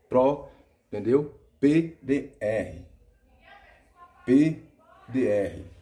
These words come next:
Pro quinhentos e cinquenta. Esse, essa pistola, a melhor de todas as pistolas que eu comprei, é. Eu comprei essa aqui. Você conhece já? Conhece? Comprei aquela outra ali. Não valeu nada.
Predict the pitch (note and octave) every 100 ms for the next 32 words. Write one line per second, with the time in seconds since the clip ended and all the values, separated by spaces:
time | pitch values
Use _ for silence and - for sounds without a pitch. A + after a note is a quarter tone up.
0 | _ _ _ _ _ _ _ _ G#2 G#2
1 | G#2+ A2+ A#2+ B2+ C#3 D3 F#3 G#3+ - _
2 | A2+ B2 - - - F#2 D#2+ C#2 D2+ B2+
3 | E3 E3 - - - D3+ - - D3 -
4 | D#3 - - A2 A2+ A#2 - - - _
5 | - A#2+ B2+ C#3 - - F#3+ G3+ F3+ D#3
6 | D3+ D3+ F3+ C3+ A#2+ G2+ F2+ - - -
7 | - - - - - - A#2+ A2+ A#2 A#2+
8 | A2+ A#2 A#2+ A#2 - - _ _ _ _
9 | _ _ _ - - - A2+ C3 C#3 B2
10 | B2 D#3+ - - _ _ - G2+ C3 -
11 | - _ _ _ - - G#2 F#2 G#2+ G#2
12 | A2 A2+ G#2+ G#2+ A2+ A2+ A#2+ A#2+ - _
13 | _ _ _ _ - - A2 G#2+ A2 A#2
14 | G#2+ A2 A2 A2+